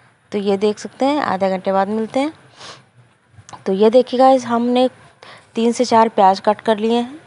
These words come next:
Medium size के प्याज थे। तो आप भी अपने हिसाब से प्याज ऐड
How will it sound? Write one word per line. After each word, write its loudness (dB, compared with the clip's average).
Medium -2
size 0
के -4
प्याज 0
थे। 0
तो -2
आप -2
भी 2
अपने -2
हिसाब 0
से -6
प्याज -2
ऐड 2